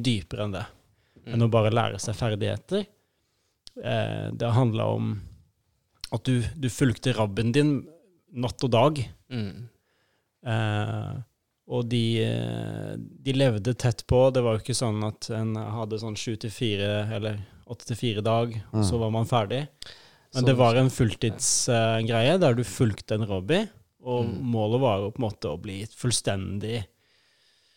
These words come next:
Speaker 1: fullstendig, skal jeg si for noe, dratt inn i denne rabbins person og det han
Speaker 2: Mm.
Speaker 1: kunne.
Speaker 2: Ja.
Speaker 1: Eh, og så må vi ikke misforstå da at,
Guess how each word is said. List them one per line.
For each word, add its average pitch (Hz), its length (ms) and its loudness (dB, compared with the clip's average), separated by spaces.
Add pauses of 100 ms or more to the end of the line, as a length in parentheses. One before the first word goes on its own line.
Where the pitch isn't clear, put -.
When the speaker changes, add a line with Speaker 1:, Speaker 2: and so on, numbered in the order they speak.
(840)
Speaker 1:
fullstendig, 113 1080 0
skal - 160 -8
jeg - 20 -4
si 117 140 -6
for 117 120 -6
noe, 143 160 -4 (1000)
dratt 143 460 -2
inn 139 320 4 (320)
i 123 180 0
denne 110 500 -2
rabbins 107 360 -2
person 170 400 2
og 127 80 2
det 117 120 4
han 107 120 2
Speaker 2:
Mm. - 60 -10
Speaker 1:
kunne. 104 340 0 (260)
Speaker 2:
Ja. - 100 -20 (520)
Speaker 1:
Eh, 107 320 -6 (1040)
og 135 100 -4
så 143 100 2
må 143 120 6
vi 123 80 2
ikke 175 140 2
misforstå 147 360 2
da 127 100 8
at, 120 200 0